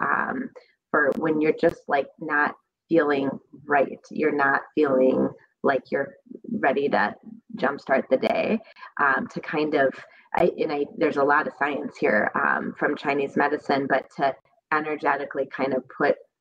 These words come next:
um, balance our yin and yang and the hot and cold and a lot of things that I didn't learn in medical school, but I know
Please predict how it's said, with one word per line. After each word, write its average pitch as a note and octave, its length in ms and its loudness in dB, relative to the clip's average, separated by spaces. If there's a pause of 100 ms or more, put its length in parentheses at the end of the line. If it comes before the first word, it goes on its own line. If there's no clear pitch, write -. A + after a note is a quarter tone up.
(120)
um, C3+ 460 -2
balance C#3+ 380 0
our C#3 60 4
yin C3+ 200 2
and C3+ 140 -2
yang C3+ 320 -2
and - 240 -2
the - 80 -2
hot - 220 0
and - 120 -16
cold C3+ 440 -6
and D#3 280 -6
a C3+ 60 -2
lot C#3 260 0
of - 220 -8
things C#3 320 -8
that C3+ 180 -2 (380)
I D3 80 -4
didn't C3+ 180 -4
learn D3 220 0
in C#3+ 100 -2
medical C#3+ 320 -4
school, - 300 2
but C3 120 0
I C3 100 2
know C3+ 440 0